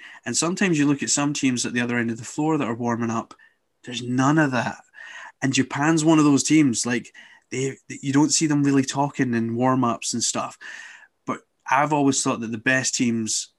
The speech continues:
are communicating from the locker room to the floor, to warm-ups, to the bench, and, like, game start. And they're always communicating.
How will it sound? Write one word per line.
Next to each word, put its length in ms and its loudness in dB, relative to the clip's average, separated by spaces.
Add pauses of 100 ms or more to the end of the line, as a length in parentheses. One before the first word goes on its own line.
(160)
are 140 -4
communicating 800 -2 (300)
from 220 -2
the 80 0
locker 360 0
room 380 -2 (240)
to 100 -8
the 100 -4
floor, 600 0 (240)
to 100 -6
warm-ups, 840 -4 (100)
to 80 -12
the 80 -8
bench, 720 -4 (260)
and, 300 -4 (160)
like, 260 -8
game 240 0
start. 400 -2 (140)
And 360 -2 (100)
they're 140 -2
always 260 -6
communicating. 580 -4